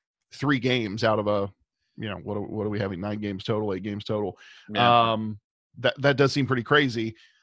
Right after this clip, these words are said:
Speaker 1: but I, I get it. I get why they're doing it that way, because they're trying to take the player safety a-,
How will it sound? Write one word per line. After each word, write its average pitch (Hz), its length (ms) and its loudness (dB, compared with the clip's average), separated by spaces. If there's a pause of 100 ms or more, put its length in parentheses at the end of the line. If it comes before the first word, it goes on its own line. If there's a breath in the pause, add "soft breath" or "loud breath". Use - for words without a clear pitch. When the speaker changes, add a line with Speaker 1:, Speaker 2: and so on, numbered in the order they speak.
(420 soft breath)
Speaker 1:
but 131 400 4 (520)
I, 104 140 -2 (120)
I 120 100 0
get 113 360 0
it. 73 200 -6
I 113 120 -4
get 113 280 2
why 113 300 4
they're 104 140 0
doing 110 300 0
it 98 120 -8
that - 180 -4
way, 101 160 -4
because 98 300 -8
they're 98 140 -6
trying 117 460 0
to 107 100 -10
take 101 300 -4
the 107 60 -14
player 104 360 -2
safety 101 480 -4
a-, 95 180 -6